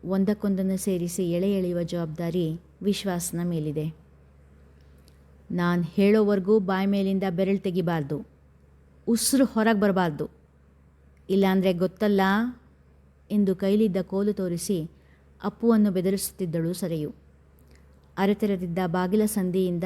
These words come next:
ನೋಡುತ್ತಲಿದ್ದ ಅರುಣ್. ರಾಯರ ಕೋಣೆಯಲ್ಲಿ ಒಂದು ಬೀರುವಿನ ಬಾಗಿಲು ತೆಗೆದಿತ್ತು. ಇನ್ನೊಂದು ಬೀರುವಿನ ಬಾಗಿಲನ್ನು ತೆರೆಯಲು ಹರಸಾಹಸ ಪಡುತ್ತಿದ್ದಳು ಸರೆಯು.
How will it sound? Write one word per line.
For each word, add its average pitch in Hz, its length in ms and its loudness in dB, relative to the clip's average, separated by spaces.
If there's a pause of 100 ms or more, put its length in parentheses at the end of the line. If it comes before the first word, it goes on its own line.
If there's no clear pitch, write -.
ನೋಡುತ್ತಲಿದ್ದ 180 640 -2 (160)
ಅರುಣ್. 170 280 -4 (920)
ರಾಯರ 196 360 4
ಕೋಣೆಯಲ್ಲಿ 190 560 0
ಒಂದು 185 260 0
ಬೀರುವಿನ 196 400 2
ಬಾಗಿಲು 175 400 -2
ತೆಗೆದಿತ್ತು. 165 680 -8 (760)
ಇನ್ನೊಂದು 226 360 6
ಬೀರುವಿನ 196 380 0
ಬಾಗಿಲನ್ನು 180 560 -4
ತೆರೆಯಲು 175 600 -4
ಹರಸಾಹಸ 208 720 -2
ಪಡುತ್ತಿದ್ದಳು 175 600 -4
ಸರೆಯು. 165 380 -2